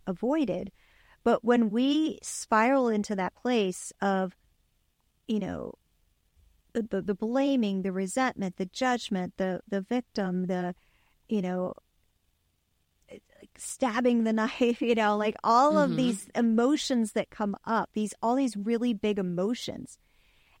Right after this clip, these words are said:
Speaker 1: And we don't know where to place them. We don't know what to do with them.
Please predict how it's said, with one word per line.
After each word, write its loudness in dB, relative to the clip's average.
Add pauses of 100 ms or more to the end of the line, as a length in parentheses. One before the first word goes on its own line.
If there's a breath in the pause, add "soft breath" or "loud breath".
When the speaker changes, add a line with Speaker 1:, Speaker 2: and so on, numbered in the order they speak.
(120)
Speaker 1:
And 0
we 2
don't 4
know 2
where 0
to 0 (100)
place -2
them. -4
We -2
don't -4
know -2
what -6
to -8 (160)
do 0
with -2
them. -14